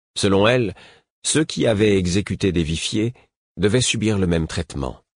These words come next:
Tous deux soutenaient avec intransigeance que la reine devait offrir réparation des torts passés en préalable à toute discussion sur une cohabitation pacifique des Vifiers et des non-Vifiés.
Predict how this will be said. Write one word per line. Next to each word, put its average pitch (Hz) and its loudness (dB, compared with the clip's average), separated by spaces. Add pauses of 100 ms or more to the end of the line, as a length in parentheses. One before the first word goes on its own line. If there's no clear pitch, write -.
(720)
Tous 123 0
deux 151 2
soutenaient 131 0
avec 87 0
intransigeance 98 -2 (380)
que - 0
la 104 4
reine 135 2
devait 117 2
offrir 117 -2
réparation 101 0
des 82 0
torts - -4
passés 82 -2 (320)
en 90 2
préalable 101 2 (260)
à 104 0
toute 131 -4
discussion 117 -2
sur 92 -2
une 85 0
cohabitation 85 0
pacifique 85 -4
des 82 0
Vifiers 78 -4 (360)
et 98 2
des 87 2
non-Vifiés. 78 -4